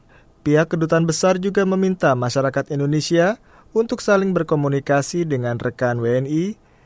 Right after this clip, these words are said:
dan menghindari perjalanan di sejumlah daerah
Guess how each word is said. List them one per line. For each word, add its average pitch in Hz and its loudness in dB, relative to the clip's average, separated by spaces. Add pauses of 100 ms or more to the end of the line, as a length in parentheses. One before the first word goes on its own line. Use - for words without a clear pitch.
(300)
dan 165 4
menghindari 170 4
perjalanan 170 2 (240)
di 151 -4
sejumlah 139 0
daerah 143 0